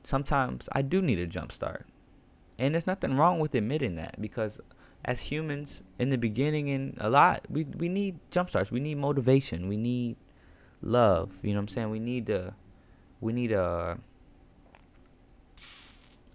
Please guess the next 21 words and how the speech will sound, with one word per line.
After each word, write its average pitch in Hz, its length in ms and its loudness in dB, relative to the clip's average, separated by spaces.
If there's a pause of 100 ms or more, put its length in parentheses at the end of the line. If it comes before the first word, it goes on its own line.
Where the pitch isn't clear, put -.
we 127 100 2
need 151 200 0
fuel, 147 500 4 (100)
you - 80 0
know 120 40 2
what - 20 0
I'm 123 60 -2
saying, 127 180 2
to - 80 -2
go. 113 260 8
Like, 80 280 -2 (420)
you're 113 100 -2
not 127 180 6
just 107 160 -6
gonna 104 260 0 (380)
sit - 320 -2
there 95 160 2
and 87 140 -4
do 101 120 0
your 90 200 0
work. 90 300 2